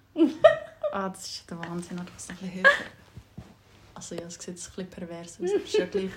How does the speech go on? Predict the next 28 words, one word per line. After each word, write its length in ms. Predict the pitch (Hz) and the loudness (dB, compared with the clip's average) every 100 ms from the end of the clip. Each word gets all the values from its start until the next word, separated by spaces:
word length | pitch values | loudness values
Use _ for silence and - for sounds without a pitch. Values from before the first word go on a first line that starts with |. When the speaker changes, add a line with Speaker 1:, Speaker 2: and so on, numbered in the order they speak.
| - - - 831 807 359 254 | -14 -4 6 6 6 2 10
Speaker 1:
Ja, 220 | 220 220 - | 12 12 10
sie 80 | |
macht 220 | 233 208 - | 10 10 8
jetzt 100 | 247 | 10
Speaker 2:
Vielleicht 180 | 247 233 | 10 12
Speaker 1:
das 60 | 240 | 12
Speaker 2:
können 100 | 226 | 12
wir 100 | 220 | 12
Speaker 1:
neue 20 | |
Speaker 2:
es 40 | |
Speaker 1:
Pod-, 280 | - 233 208 - | 12 12 12 2
Speaker 2:
dann 120 | 208 208 | 0 2
mal 100 | 196 | 6
schauen. 200 | 208 311 | 10 12
Speaker 1:
genau, 340 | 262 254 247 | 12 12 12
das 140 | 285 247 | 12 12
neue 200 | 254 240 | 12 12
Podcast-Ding, 920 | 277 254 - 269 262 277 247 247 233 | 12 12 12 12 12 12 8 8 8
genau. 220 | 233 226 226 - - - - - - - | 8 4 12 12 12 2 -16 -18 -12 -2
Ähm, 600 | 220 220 220 220 214 214 | 2 4 4 6 6 12
Speaker 2:
Ah. 200 | - - 285 - - | 12 12 8 -2 0
Speaker 1:
Frontprofil, 840 | 285 240 233 233 269 247 247 233 | 8 10 8 4 0 2 2 2
ja. 280 | 240 233 262 | 2 2 2
Speaker 2:
Ich 100 | 269 | 2
weiss 160 | 262 240 | 2 0
jetzt 140 | - | -2
gar 140 | 247 | 2
nicht, 80 | 254 | 4